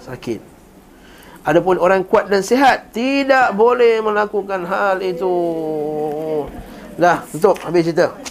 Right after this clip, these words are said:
Jangan tanya lagi dah. Sehubungan dengan masalah ini terdapat tiga masalah, tiga mazhab. Pertama, membolehkan secara mutlak setelah berlalu seperdua malam, baik orang mahu, mampu atau tidak mampu. Ini pendapat mazhab Syafi'i.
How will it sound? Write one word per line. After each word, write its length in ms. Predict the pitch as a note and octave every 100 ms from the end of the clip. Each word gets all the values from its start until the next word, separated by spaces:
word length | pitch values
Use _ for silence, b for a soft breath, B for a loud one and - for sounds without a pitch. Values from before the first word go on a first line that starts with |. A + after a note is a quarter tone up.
| -
Jangan 160 | E3+ F#3
tanya 240 | F#3 G3+
lagi 160 | F#3+ F#3
dah. 160 | F3+ - - - - - - - - - - - - - - - - - - - - B B B B B B
Sehubungan 320 | - G3+ A3+
dengan 160 | A3+ A3
masalah 320 | G#3 A3 G#3+
ini 160 | A3+ A3
terdapat 320 | G#3+ G#3 G#3
tiga 160 | G3 F#3
masalah, 480 | E3+ C3 A#2+ A2 - -
tiga 160 | E3+ E3
mazhab. 320 | D#3 D3+ - -
Pertama, 400 | D#3 F3+ G#3 G#3+
membolehkan 560 | F3 E3+ F#3+ F#3+ F#3
secara 240 | F3+ F3+ F3
mutlak 480 | G3 G#3+ G#3 -
setelah 320 | - - E3+ D#3
berlalu 320 | E3 E3+ F3
seperdua 640 | - D#3+ E3+ E3 D#3 D#3+
malam, 320 | D3+ D#3 G2 G#2+
baik 240 | B2+ D#3+ C3+
orang 320 | C#3+ C#3+ D3+
mahu, 120 | F3 F3+
mampu 320 | C#3+ D3+ F3
atau 160 | D3 D3
tidak 160 | C#3 B2+
mampu. 320 | C3+ C3+ G#2+ - B B B -
Ini 80 | E3
pendapat 300 | E3 D3+ D3
mazhab 340 | C3 D#3+ G#3 - -
Syafi'i. 400 | - B2 A2 D#2+